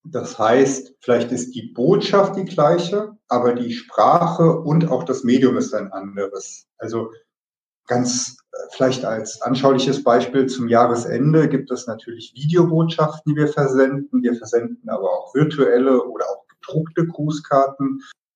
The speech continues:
Die erreichen ein anderes Publikum auch intern als die große Town Hall oder auch als die Hausmitteilung. Also wir müssen uns immer als Kommunikation die Frage stellen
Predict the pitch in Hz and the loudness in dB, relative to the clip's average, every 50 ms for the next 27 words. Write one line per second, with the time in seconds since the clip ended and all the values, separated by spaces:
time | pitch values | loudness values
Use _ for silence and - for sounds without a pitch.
0 | _ _ _ _ _ - 147 160 160 135 127 - 127 135 160 156 156 160 151 139 | _ _ _ _ _ 0 4 4 4 4 4 4 4 4 4 4 4 4 4 2
1 | - 123 123 127 127 123 - - - - - 147 151 151 160 160 - - - - | 2 0 2 2 0 0 -2 -6 -8 -8 -6 -2 0 2 2 2 0 -2 -6 -8
2 | - 165 160 160 147 143 143 139 139 - 127 - - - 156 156 170 165 - 156 | -8 -8 -6 -6 -6 -4 -2 -2 0 0 0 -2 -2 -2 -2 -2 -2 0 2 2
3 | 156 156 151 147 147 143 139 143 - - - 131 131 131 135 131 131 - - - | 2 2 2 2 0 0 -4 -4 -6 -6 -4 -4 -2 -2 -4 -4 -6 -8 -8 -10
4 | - _ _ - 127 - - - 123 123 - - 131 - - 135 139 165 180 180 | -14 _ _ -16 -16 -14 -10 -8 -8 -6 -4 -6 -6 -2 2 4 4 6 4 4
5 | 175 165 165 160 156 156 156 151 147 135 - 131 123 131 131 - - 120 117 - | 4 4 2 2 2 2 2 2 0 -2 -2 -4 -4 -4 -2 -2 -4 -4 -6 -8
6 | 117 117 - - - 127 120 117 127 123 - - 120 - - 113 107 101 104 104 | -14 -16 -16 -14 -8 -4 -2 0 0 0 -2 -4 -6 -6 -4 -2 -2 -2 -4 -6
7 | 98 98 110 113 120 131 131 127 _ _ _ _ 123 131 135 139 160 165 165 165 | -10 -10 -10 -10 -10 -10 -10 -12 _ _ _ _ -6 -4 0 2 2 2 2 2
8 | 156 139 131 - 285 - - - _ _ _ _ - 160 160 170 175 180 180 175 | 2 2 2 0 0 -4 -8 -14 _ _ _ _ 2 4 4 6 6 4 2 2
9 | - 123 123 - - 139 139 139 135 135 135 135 123 - - 135 135 139 139 139 | -2 -4 -4 -4 -4 -4 -2 -2 -2 -2 -2 -4 -4 -4 -2 -2 0 0 0 -2
10 | 139 135 127 127 123 123 123 123 - - 117 120 127 127 135 139 - - 135 131 | -2 -2 -4 -4 -4 -6 -8 -8 -6 -2 -2 0 0 -2 -4 -8 -6 -2 0 2
11 | 131 131 127 127 127 123 - - | 2 2 0 -2 -4 -6 -8 -12